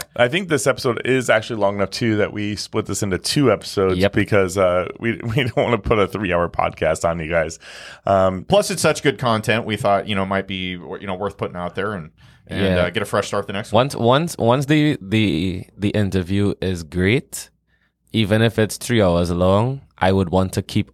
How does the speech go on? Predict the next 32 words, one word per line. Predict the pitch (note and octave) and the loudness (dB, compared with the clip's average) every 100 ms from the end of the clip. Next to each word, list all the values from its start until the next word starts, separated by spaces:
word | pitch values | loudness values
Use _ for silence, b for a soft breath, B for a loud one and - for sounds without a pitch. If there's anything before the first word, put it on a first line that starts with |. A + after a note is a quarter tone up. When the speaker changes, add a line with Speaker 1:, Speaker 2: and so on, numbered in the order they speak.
| - | 0
Speaker 2:
all | F2+ F2+ | 2 2
the | |
content | F#2 G2+ D#2+ - D#2+ E2+ | 2 0 0 0 0 2
or | F#2 | 0
most | E2+ F2 F2 | 2 0 0
of | F#2 | 0
the | F2 | 0
content | - F#2 D#2 D#2+ E2+ - | 0 -2 0 -4 -2 0
in. | G#2 C#3 - _ | 0 -2 -8 _
And | A#2 | 0
Speaker 3:
Yep. | |
Speaker 2:
in | F2+ F2 | 0 2
that | F2 F2+ - | 2 0 0
case, | G2 F2+ F2 | 2 2 2
I | |
would | E2 - | 0 0
have | F2 - | -4 -4
to | D#2 | -10
split | - D#2 | -8 -8
it | - | -6
into | D2+ C#2 - | -6 -6 -10
two. | - - - | -8 -10 -6
Speaker 3:
Yeah, | G2 E2 | -2 -2
Speaker 2:
So | - - | -2 -6
Speaker 3:
yeah. | E2+ C#2+ _ _ _ _ _ _ | -6 -8 _ _ _ _ _ _
Yeah, | A#2 | 0
work | G#2 B2+ C3 | 2 2 2
your | |
magic, | A2 G2 E2 | 2 2 -2
man. | E2 E2+ E2 - - | -8 -8 -8 -14 -4
Speaker 2:
I | E2+ | -2
will. | E2 D2+ D2 | 0 -2 -4